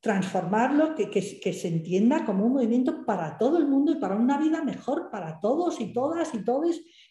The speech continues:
y todo el mundo que queráis, porque es de lo que se trata, de poner sobre la mesa el que esa, eh,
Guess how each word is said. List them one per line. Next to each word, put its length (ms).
y 200
todo 220
el 100
mundo 220
que 120
queráis, 580
porque 300
es 80
de 80
lo 100
que 100
se 140
trata, 340
de 120
poner 320
sobre 260
la 160
mesa 480
el 180
que 140
esa, 580
eh, 520